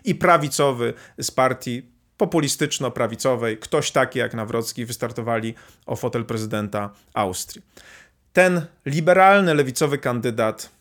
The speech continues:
wygrał drugą turę wyborów o trzydzieści tysięcy głosów.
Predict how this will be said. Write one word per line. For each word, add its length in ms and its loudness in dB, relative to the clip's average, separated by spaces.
wygrał 640 4
drugą 460 0
turę 260 0
wyborów 680 -4
o 120 0
trzydzieści 840 -2
tysięcy 480 -6
głosów. 500 -10